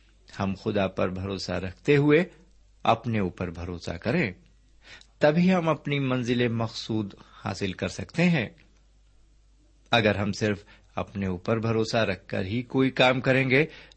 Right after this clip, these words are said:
تو جناب پطرس کی طرح ہم بھی ناکام رہیں گے،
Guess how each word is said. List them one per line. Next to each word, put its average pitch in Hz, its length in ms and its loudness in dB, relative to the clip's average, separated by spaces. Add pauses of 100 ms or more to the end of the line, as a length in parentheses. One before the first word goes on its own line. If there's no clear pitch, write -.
(120)
تو 160 120 4
جناب 95 380 0 (140)
پطرس 143 420 0
کی 139 120 -4
طرح 127 360 0 (360)
ہم 131 200 -2
بھی 135 260 -2 (220)
ناکام 107 560 -4
رہیں 92 300 -4
گے، 92 120 -6